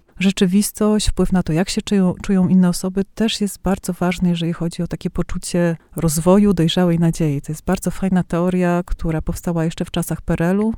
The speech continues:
Oczywiście ta książka zaginęła i prawie nikt jej, <laughs> prawie nikt jej nie przeczytał, nie zobaczył, no bo badała s-, wolną jednostkę, która stawia sobie dalekosiężne cele i je realizuje.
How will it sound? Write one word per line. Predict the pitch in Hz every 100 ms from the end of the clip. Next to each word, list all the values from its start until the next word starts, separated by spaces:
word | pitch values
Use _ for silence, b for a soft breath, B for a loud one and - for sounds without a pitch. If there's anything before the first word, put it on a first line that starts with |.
| -
Oczywiście | 185 185 180 -
ta | 170
książka | - 185 -
zaginęła | 165 170 190 190 185 175
i |
prawie | - 180 175
nikt | 180 202 - -
jej, | 226 208 247
<laughs> | - -
prawie | 190 180
nikt | 196 - 196
jej | 175 175
nie | 175 170 165 175 - -
przeczytał, | - 151 214 - 151
nie | 165 165
zobaczył, | 165 151 143 - 208 240 - - _ -
no | 240
bo | 277
badała | 214 190 180 190
s-, | 185 - - - - - - _
wolną | 180 185 196 180
jednostkę, | 165 160 165 180
która | - 170 156
stawia | - 175 165
sobie | 175 165 165 165 b b b
dalekosiężne | - 160 - 165 180 165 165
cele | - 139 160 185
i | 202
je | 208 202 196
realizuje. | 202 208 220 208 165